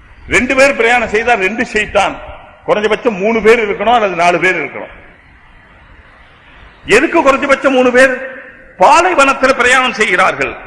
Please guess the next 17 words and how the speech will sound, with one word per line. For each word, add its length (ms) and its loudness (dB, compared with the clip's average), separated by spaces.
சாதாரண 460 2
இடமல்ல, 400 0
நம்ம 200 0
ஊர் 140 2
மாதிரி 280 2
இல்லை. 280 -2
பாலைவனத்தில் 680 2
பிரயாணம் 360 2
செய்கிறார்கள். 580 0
ஒரு 180 0
தனி 220 2
மனிதன் 340 -2
பிரயாணம் 380 0
செய்தால் 340 0
அவருக்கு 380 0
என்னமாவது 360 -2
தேவை? 220 -2